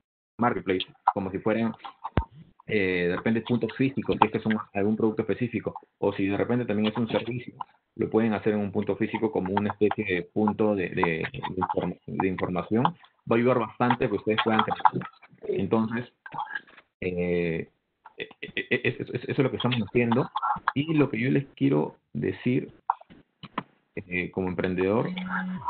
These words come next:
he, he emprendido muchas veces, eh, de hecho que, eh, he fallado también bastantes veces, eh, he fallado más que, eh, he, he tenido más fallas o, o más, más fracasos, y no fracasos, sino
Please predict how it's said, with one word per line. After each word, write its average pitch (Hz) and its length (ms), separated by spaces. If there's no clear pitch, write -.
he, 110 80
he 120 140
emprendido 123 380
muchas 123 300
veces, 123 340
eh, 92 420
de 113 60
hecho 117 180
que, 101 340
eh, 85 1000
he 113 120
fallado 104 480
también 92 300
bastantes 101 560
veces, 98 320
eh, 85 280
he 101 60
fallado 104 460
más 113 380
que, 101 100
eh, - 280
he, 135 120
he 131 60
tenido 143 200
más 143 180
fallas 135 320
o, - 40
o - 180
más, 110 140
más 113 120
fracasos, 110 500
y 101 80
no 120 140
fracasos, 120 400
sino 104 200